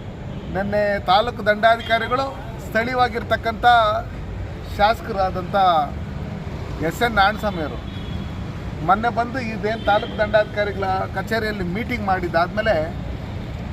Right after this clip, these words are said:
ದಯಾನಂದರು ಇರತ್ತ-, ಉಳಿರ್ತಕ್ಕಂಥ ಗಿಡಗಳು ಒಂದೂ ಇರ್ಕೂಡ್ದು ಅಂತ ಏನ್ ಆದೇಶ ಕೊಟ್ಟಿದ್ದಾರೆ ಇವ್ರಿಗೆ, ತಾಲೂಕು ದಂಡಾಧಿಕಾರಿಗೆ. ಇದು ನಿಜಕ್ಕೂ ನಾನು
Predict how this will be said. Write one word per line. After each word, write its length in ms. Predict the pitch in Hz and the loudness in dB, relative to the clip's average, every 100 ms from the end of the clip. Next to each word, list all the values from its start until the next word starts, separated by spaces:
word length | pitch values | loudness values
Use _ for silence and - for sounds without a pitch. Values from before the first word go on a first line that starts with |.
| - - - - - - - - - | -6 -6 -6 -8 -8 -8 -8 -4 6
ದಯಾನಂದರು 680 | 180 233 262 269 247 254 247 | 8 8 6 2 2 0 2
ಇರತ್ತ-, 380 | 247 220 240 233 226 | 0 0 0 2 2
ಉಳಿರ್ತಕ್ಕಂಥ 540 | 240 247 233 233 233 233 202 | 0 -2 -2 -2 -2 -2 -2
ಗಿಡಗಳು 260 | 233 240 233 208 | -2 -2 -2 -2
ಒಂದೂ 200 | 233 262 262 | 0 0 -2
ಇರ್ಕೂಡ್ದು 360 | - 240 208 202 | -2 -2 0 0
ಅಂತ 120 | 180 - - - - - - - - - - - - - - - - - - - - - - 226 | 0 -6 -6 -6 -6 -6 -6 -6 -6 -4 -4 -6 -6 -6 -6 -4 -6 -6 -6 -6 -6 -6 -4 -2
ಏನ್ 120 | 220 180 | 2 4
ಆದೇಶ 260 | 247 254 240 214 | 2 0 -4 -4
ಕೊಟ್ಟಿದ್ದಾರೆ 380 | 190 214 196 190 | -4 -2 0 0
ಇವ್ರಿಗೆ, 280 | 175 170 175 160 143 139 - - - - - | 0 0 0 0 0 -4 -6 -8 -8 -8 -4
ತಾಲೂಕು 260 | 165 190 214 185 | 0 2 2 -2
ದಂಡಾಧಿಕಾರಿಗೆ. 720 | 190 185 175 180 180 214 190 160 165 - - - - - - - - - - - - 185 | 0 0 0 -2 -2 0 -2 -2 -6 -10 -10 -10 -10 -10 -10 -10 -10 -10 -12 -12 -8 -4
ಇದು 160 | 185 208 190 175 160 175 | 0 0 0 -2 -2 -4
ನಿಜಕ್ಕೂ 360 | 202 - 254 208 160 131 - - - - - - - - - - - - - - | -4 -4 -2 -2 -2 -4 -10 -10 -10 -10 -10 -8 -8 -8 -8 -10 -10 -10 -10 -2
ನಾನು 160 | 170 175 | 0 2